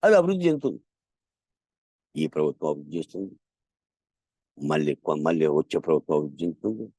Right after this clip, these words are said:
ఇంకొక వచ్చే ప్రభుత్వం, ఒక సుదీర్ఘమైన ప్రయాణం అమరావతి రాజధాని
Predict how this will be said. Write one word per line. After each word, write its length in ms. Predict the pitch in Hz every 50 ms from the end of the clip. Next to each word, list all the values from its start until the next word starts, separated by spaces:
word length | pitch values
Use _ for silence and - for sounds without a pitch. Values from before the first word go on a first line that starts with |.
| _ _ _ _ _ _ _ _ _
ఇంకొక 300 | 76 80 - - 82 76
వచ్చే 240 | 76 71 - - 76
ప్రభుత్వం, 400 | - - 76 73 71 - - 80
ఒక 140 | 104 113 110
సుదీర్ఘమైన 800 | - _ _ 98 95 107 202 240 240 240 240 208 180 175 180 175
ప్రయాణం 500 | - - 113 123 147 160 151 127 - - _ _ _ _ _ _ _ _ _ _ _
అమరావతి 400 | 90 104 110 107 98 85 85 - _ -
రాజధాని 460 | 87 107 104 104 92 82 67 58